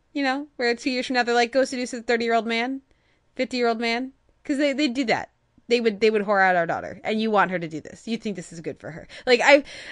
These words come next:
I love the subtext of all that and the fact that, that it just really doesn't get discussed most of the time.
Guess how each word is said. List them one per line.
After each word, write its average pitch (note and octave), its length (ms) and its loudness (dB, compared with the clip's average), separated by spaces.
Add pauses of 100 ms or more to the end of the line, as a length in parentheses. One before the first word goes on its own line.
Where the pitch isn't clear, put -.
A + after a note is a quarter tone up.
I B3+ 120 8
love B3 720 4 (140)
the A#3+ 80 -4
subtext G#3 560 0
of F#3+ 80 -4
all F3+ 140 2
that F3+ 180 2
and A3 120 -4
the G#3+ 60 0
fact G3+ 260 0
that, - 180 -16
that G3 180 -4
it G3 160 -6
just G#3+ 200 -8
really A3+ 340 0
doesn't G3 280 -2
get F3 140 -6
discussed - 640 -8
most G3 340 -2
of F3 100 -10
the E3 60 -12
time. C3+ 320 -10